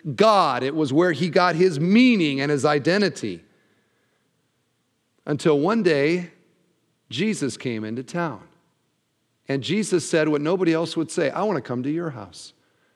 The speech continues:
And we can only assume that while Jesus was at Zacchaeus' house, he was speaking spiritual truth to him. And Zacchaeus found in Jesus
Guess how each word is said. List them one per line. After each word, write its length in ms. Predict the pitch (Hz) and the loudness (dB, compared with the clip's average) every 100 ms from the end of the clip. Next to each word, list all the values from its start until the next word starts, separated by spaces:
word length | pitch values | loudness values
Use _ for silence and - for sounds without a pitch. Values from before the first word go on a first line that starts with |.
| _ _ _ | _ _ _
And 100 | 160 | 0
we 120 | 175 185 | 0 2
can 120 | 185 | 2
only 280 | 214 247 208 | 4 4 2
assume 480 | - - 233 185 | 0 0 2 4
that 200 | 151 151 | 2 2
while 160 | 160 160 | 2 0
Jesus 460 | 131 214 202 185 175 | 0 0 0 -2 0
was 160 | 160 | 2
at 140 | 170 151 | 2 4
Zacchaeus' 760 | 165 156 - 196 175 143 123 | 2 2 0 0 0 -2 -4
house, 300 | 139 131 127 | -2 -2 0
he 80 | 151 | -2
was 160 | 135 - | -2 -4
speaking 420 | - 196 190 160 | -4 -4 -4 -8
spiritual 500 | - 151 147 147 143 | -2 0 0 -2 -6
truth 320 | - 135 120 | -4 -6 -6
to 120 | 123 | -8
him. 240 | 113 104 90 _ _ - - - - | -8 -10 -12 _ _ -20 -20 -16 -2
And 180 | 170 | -2
Zacchaeus 760 | 135 175 - 233 254 233 - - _ _ _ | 2 0 2 2 4 4 0 -12 _ _ _
found 460 | 202 226 240 254 220 | 4 4 4 2 0
in 420 | 190 208 226 214 | 0 2 2 0
Jesus 800 | 135 220 220 240 226 - - - | 2 2 2 2 2 -2 -8 -12